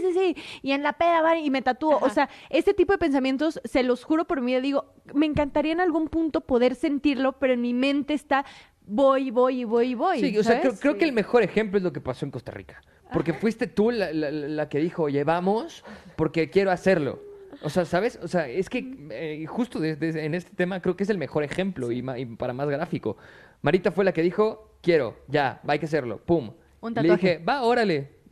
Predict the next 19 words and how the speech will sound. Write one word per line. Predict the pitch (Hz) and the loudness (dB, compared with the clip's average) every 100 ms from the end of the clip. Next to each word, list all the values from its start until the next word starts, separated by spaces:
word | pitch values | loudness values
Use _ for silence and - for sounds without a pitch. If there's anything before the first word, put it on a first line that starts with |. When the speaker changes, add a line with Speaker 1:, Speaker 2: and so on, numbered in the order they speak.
| _ | _
Speaker 3:
Sí, | 147 117 | -6 -6
el | 107 | -6
tatuaje. | 110 107 107 | -8 -10 -14
Eh, | 98 - 139 127 | -16 -18 -16 -8
eh, | 143 160 160 - 160 156 147 | -2 0 0 -2 -4 -4 -4
y | |
yo | 143 | -2
le | 156 | 0
dije, | 156 208 | 0 0
"Órale, | 240 | 2
va, | 233 | 2
te | 240 | 2
acompaño", | 175 175 208 | 0 0 0
y | 170 | 2
yo | 143 | 0
también | 151 147 | -2 -2
me | |
hago | 160 196 | 0 2
uno. | 185 131 | 0 -2